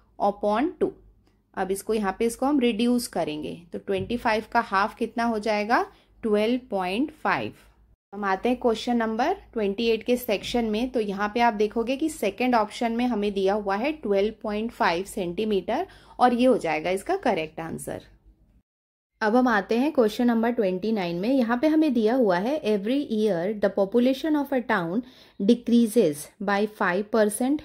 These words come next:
due to migration of the people।" मतलब हर साल किसी टाउन की बात कर रहे हैं, वहाँ पे जो पॉपुलेशन है वो फ़ाइव परसेंट डिक्रीज हो रहा है, मतलब कम हो रहा है।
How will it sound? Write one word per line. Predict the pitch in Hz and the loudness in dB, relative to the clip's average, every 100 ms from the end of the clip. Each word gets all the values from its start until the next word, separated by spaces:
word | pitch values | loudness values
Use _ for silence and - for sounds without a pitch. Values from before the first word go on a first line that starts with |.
| - | 2
due | 214 226 | 2 4
to | 220 285 | 2 2
migration | 208 160 160 180 190 240 202 | 2 0 0 0 0 0 0
of | 175 | 0
the | 196 262 | -2 0
people।" | 196 - 151 156 - - _ | -2 -2 -6 -6 -12 -20 _
मतलब | 208 208 302 | 0 2 0
हर | - 214 214 254 | -2 0 2 2
साल | - 208 180 254 | 0 0 0 0
किसी | 254 233 233 | 0 0 2
टाउन | 220 196 202 | 2 0 0
की | 233 | 0
बात | 190 165 170 | 0 -2 -4
कर | - 180 | -2 0
रहे | 165 175 | 0 -2
हैं, | 233 359 - 190 | -2 -4 -6 -2
वहाँ | 190 190 | 0 0
पे | 214 247 | 0 2
जो | 247 | 2
पॉपुलेशन | 233 165 175 180 190 233 226 | 2 0 -2 -2 -2 -2 0
है | 196 294 - - - | 0 -2 -8 -20 0
वो | 320 | 0
फ़ाइव | - 220 165 196 | 2 0 -2 2
परसेंट | 220 220 262 320 339 | 2 4 2 2 2
डिक्रीज | 240 - 247 240 170 | 0 4 4 4 2
हो | 151 | 0
रहा | 165 | -2
है, | 180 | -2
मतलब | 196 302 320 | 0 0 0
कम | 247 208 | 2 2
हो | 202 151 | 0 -2
रहा | 156 | -2
है। | 156 | -4